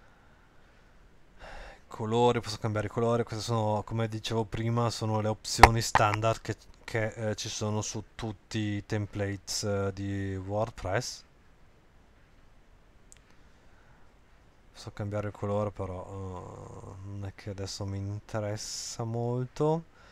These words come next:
Ehm, immagine di sfondo, posso cambiare l'immagine di sfondo, prendo sempre la solita.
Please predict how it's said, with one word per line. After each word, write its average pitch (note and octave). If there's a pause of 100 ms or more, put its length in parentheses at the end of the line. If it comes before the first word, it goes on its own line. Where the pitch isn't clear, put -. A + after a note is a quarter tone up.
(600)
Ehm, A#2
immagine G#2+
di A2+
sfondo, A#2+
posso G#2
cambiare A2
l'immagine G#2
di A2+
sfondo, A2+
prendo G2+
sempre G2+
la A2
solita. G#2+